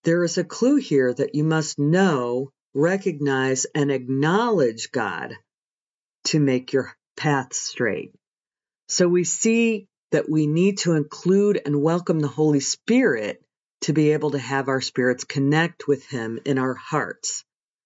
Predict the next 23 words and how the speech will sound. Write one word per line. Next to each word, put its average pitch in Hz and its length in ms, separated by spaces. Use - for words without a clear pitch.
The 170 80
secret - 460
to 208 100
learning 160 680
the, 139 140
to 156 160
communicate 151 720
using 143 380
the 131 80
language 139 640
of 123 160
your 123 140
heart 131 520
is 156 140
connecting 185 800
your 170 340
small 190 640
s 139 220
spirit 131 580
with 151 240
God's 160 400
big 180 400
S, 110 400